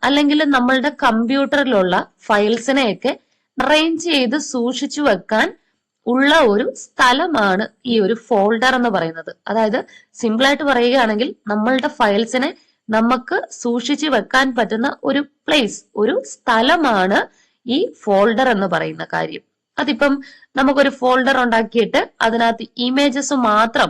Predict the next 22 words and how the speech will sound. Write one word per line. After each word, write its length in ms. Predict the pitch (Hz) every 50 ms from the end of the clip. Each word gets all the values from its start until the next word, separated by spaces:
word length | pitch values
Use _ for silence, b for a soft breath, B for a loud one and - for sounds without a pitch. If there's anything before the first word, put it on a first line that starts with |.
| - _
സൂക്ഷിച്ചു 600 | _ _ _ _ _ _ - - - 240 240 240
വെച്ച് 260 | 220 196 185 - 233
കഴിഞ്ഞാൽ 380 | 226 214 196 180 175 214 294 - - _ _ _ _ _ -
അവിടെ 340 | - 285 262 233 339 359 381
നോക്കിയാ 460 | 339 294 254 269 269 262 311 330 320
മതി. 320 | 277 254 208 170 170 170 b b b b b b -
ഇമേജസ് 500 | 247 254 254 277 285 269 269 277 254 302
നമുക്ക് 340 | 285 277 262 254 247 254 247 -
കാണണമെങ്കിൽ 480 | 240 233 233 247 240 247 233 247 240
ആ 100 | 220 214
ഒരു 260 | 226 233 254 226 247
ഫോൾഡറിൽ 720 | 240 240 - 226 202 202 208 196 214 208 202 254 339 494 554 - _ _
നോക്കിയാ 340 | 202 196 190 175 - 190 185
മതി. 260 | 165 160 165 165 165 B B B B B B B -
അല്ലെങ്കിൽ 380 | - 302 294 277 269 277 285
മ്യൂസിക് 640 | 269 262 254 254 247 254 269 269 214 285 285 - 294
എന്ന് 120 | 294 277
പറയുന്ന 360 | 269 262 247 247 240 233 233 247
ഒരു 80 | 240
ഫോൾഡർ 480 | 240 - - 220 208 214 208 240 226 220
ഉണ്ടാക്കി 380 | 208 202 202 208 202 214 208 -
കഴിഞ്ഞാൽ 420 | 202 190 185 190 190 190 202 -